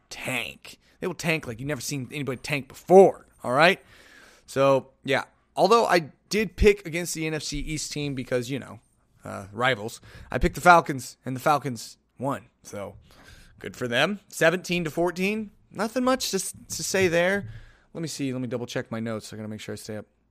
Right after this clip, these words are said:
Eli Manning, they retired his jersey, and they recreated the David Tyree thing. It was kinda funny. <clears throat>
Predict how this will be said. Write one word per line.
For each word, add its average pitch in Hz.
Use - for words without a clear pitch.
Eli 202
Manning, 175
they 143
retired 147
his 131
jersey, 139
and 120
they 120
recreated 127
the 117
David 120
Tyree 123
thing. 123
It -
was 196
kinda 104
funny. 95
<clears throat> -